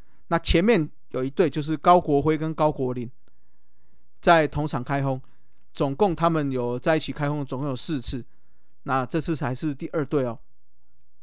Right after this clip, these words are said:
好，那到了三连战的最后一场比赛，兄弟在第六局灌进了六分，那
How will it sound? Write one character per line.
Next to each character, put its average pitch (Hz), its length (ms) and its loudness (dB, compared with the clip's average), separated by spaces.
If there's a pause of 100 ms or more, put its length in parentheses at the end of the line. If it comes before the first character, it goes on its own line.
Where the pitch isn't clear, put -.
(180)
好， 123 200 -6
那 202 120 2
到 226 160 8
了 160 220 6 (240)
三 196 220 6
连 175 120 2
战 185 160 4
的 156 80 2
最 175 160 2
后 165 120 4
一 160 60 0
场 139 200 -4
比 131 100 -6
赛， 135 240 0 (760)
兄 202 280 2
弟 196 240 -2
在 180 280 4
第 214 180 -4
六 202 240 6
局 127 380 -4 (840)
灌 202 180 8
进 185 160 0
了 147 120 2
六 165 220 6
分， 139 360 0 (680)
那 135 420 0